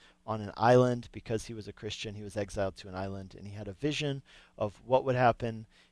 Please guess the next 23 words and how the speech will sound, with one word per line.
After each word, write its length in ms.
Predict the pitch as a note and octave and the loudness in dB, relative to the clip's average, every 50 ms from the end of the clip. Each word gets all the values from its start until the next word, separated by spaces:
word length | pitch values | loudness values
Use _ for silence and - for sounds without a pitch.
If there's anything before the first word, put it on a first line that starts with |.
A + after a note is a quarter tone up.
| _ _ | _ _
at 180 | - A2 G#2+ - | -2 -2 -2 -2
the 160 | - A2 - | -6 -10 -8
end 220 | - A2+ A2+ A2 A2+ | -8 -8 -6 -6 -6
of 120 | G#2+ - | -6 -6
the 80 | - G#2 | -10 -12
world, 280 | G2 A2+ A#2 A2 G#2+ G#2+ G#2+ - - | -8 -6 -4 -4 -4 -6 -10 -18 -18
eh, 100 | A2 G2+ | -18 -16
with 220 | E2 G#2 A2 - | -14 -16 -16 -16
the 80 | - A2+ | -14 -16
return 400 | G#2 G2+ - - - A#2+ A#2 A2+ | -14 -14 -12 -12 -10 -8 -8 -8
of 100 | G#2 F#2 | -10 -10
Jesus. 520 | - A2+ G#2 G#2 F#2+ G#2+ G2 G2 - - - | -10 -12 -12 -10 -8 -8 -8 -8 -10 -14 -16
Eh, 140 | - F#2 F2 - | -16 -16 -14 -10
well, 140 | - G#2 G2 | -8 -8 -8
first 260 | - - C3+ B2 - | -6 -6 -6 0 4
of 60 | B2 A#2+ | 4 4
all, 80 | G#2 | 4
the 100 | F#2+ G2+ | 2 0
judgment 720 | G2 - - B2+ B2+ B2+ - - B2 A2+ G#2 G2 - - - _ _ _ _ _ _ - | -6 -2 2 2 2 2 2 -2 -6 -8 -8 -10 -12 -18 -20 _ _ _ _ _ _ -4
of 200 | A#2 A#2 G2+ - | -4 -4 -4 -6
the 80 | - A2+ | -6 -4
nations 720 | A2 A#2+ C3 C3+ B2+ - C#3 B2+ A#2 A#2 A#2 - - - - _ _ _ _ _ _ _ _ | -2 0 2 2 2 0 -2 -2 -6 -8 -12 -14 -18 -20 -20 _ _ _ _ _ _ _ _
and, 360 | - A#2 A2 G#2+ G#2 G2+ - | -8 -6 -6 -6 -8 -10 -14